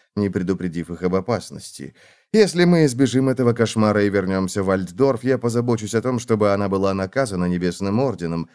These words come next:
и она согласилась принять это наказание без жалоб». «Звучит прекрасно», — ответил неудовлетворённый этим обещанием Феликс. Но «Разве ты не говорил мне однажды, что убил человека на дуэли, Феликс?»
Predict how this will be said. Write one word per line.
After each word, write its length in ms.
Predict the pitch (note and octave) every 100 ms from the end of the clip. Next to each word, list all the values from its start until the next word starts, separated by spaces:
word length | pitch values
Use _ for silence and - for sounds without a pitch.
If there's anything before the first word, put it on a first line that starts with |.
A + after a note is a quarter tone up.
| _ _ A#2+
и 40 |
она 280 | A2 G#2 F#2
согласилась 760 | F#2+ F#2 F2 - F#2 G2+ A#2
принять 400 | B2+ C3+ A2+ G2
это 160 | G2 G2
наказание 600 | F#2+ F#2+ F2 E2+ F2 F2
без 200 | E2+ E2
жалоб». 480 | D#2+ C#2+ A#1+ - _ _ _ _ _ _ _ -
«Звучит 640 | C#3 D3+ E3 - E3 D3
прекрасно», — 800 | C#3 F3 F#3+ A3 F3+ - D#2+ - _ -
ответил 560 | A2+ G#2+ A2 G#2 A2 G#2+
неудовлетворённый 920 | A2+ A2 A2+ A#2+ B2 A2+ G2+ G2 G2
этим 220 | F#2 G2
обещанием 680 | F#2+ F#2+ - F#2 G2+ A#2+
Феликс. 540 | A#2+ A2 D2+ D2+ - - _ _ _ _ -
Но 520 | D#3 E3 D#3+ A#2+ - _ _ E3+
«Разве 320 | E3+ C#3+ D3+
ты 120 | D3
не 120 | C#3+
говорил 380 | C3+ D3 G3 F3+
мне 200 | D3+ C#3+
однажды, 440 | C3 C#3+ C3+ B2 A#2+
что 180 | C#3
убил 320 | C3 B2 C3 B2
человека 540 | B2+ B2+ A#2+ F#2+ G2+
на 120 | G2+
дуэли, 460 | G#2+ C3 F2+ C#2+ C#2+
Феликс?» 520 | E2+ D2+ - - -